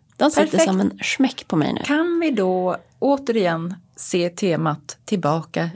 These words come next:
Speaker 2: i tiden? Vi gör en tidsresa. Köp ett par jäkla byxor per år och du kan få dem skräddarsydda.
Speaker 1: Ja, och det här är så mindblowing och härligt.
Speaker 2: Jag har ett par jeans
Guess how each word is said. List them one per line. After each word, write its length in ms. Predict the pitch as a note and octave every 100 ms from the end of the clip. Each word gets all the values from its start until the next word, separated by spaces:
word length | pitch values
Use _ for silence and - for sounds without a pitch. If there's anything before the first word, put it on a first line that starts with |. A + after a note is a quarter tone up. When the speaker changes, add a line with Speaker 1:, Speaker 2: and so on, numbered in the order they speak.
| -
Speaker 2:
i 100 | G3
tiden? 600 | - D#3 D3+ D3+ C#3+ D#3+
Vi 100 | F#3+ G#3
gör 140 | D3
en 120 | D3
tidsresa. 640 | D3+ E3 - F3 E3+ - - _ -
Köp 260 | - C4+ C4+
ett 240 | C4 C4+ -
par 100 | G#3
jäkla 320 | F#3+ F#3 D#3+
byxor 360 | E3 - D3+
per 260 | D3 D#3 -
år 340 | C#3 C3+ C#3 - _
och 160 | - C#4+
du 120 | B3 A#3+
kan 160 | C4
få 140 | G#3+ G3
dem 120 | A3+
skräddarsydda. 600 | - C#4+ B3+ D#4+ A3 - _
Speaker 1:
Ja, 460 | - G#3+ B3 F3 C#3+ - _ _ _ -
och 240 | A3 G#3 -
det 80 | G#3+
här 260 | A3 A#3+
är 80 | A3+
så 420 | - G3+ G3+ G3 F#3 - _ _ -
mindblowing 1040 | G3+ G#3 G#3+ A3+ A3+ G3+ F#3+ F#3 G#3 F#3+
och 60 | G3+
härligt. 600 | G3+ D#3+ G3 G3+ - - - _ _ _ _ _ - - -
Speaker 2:
Jag 140 | F3
har 220 | D#3 F3 F3
ett 100 | F3
par 100 | D#3+
jeans 680 | E3+ F3+ D3+ E3 - -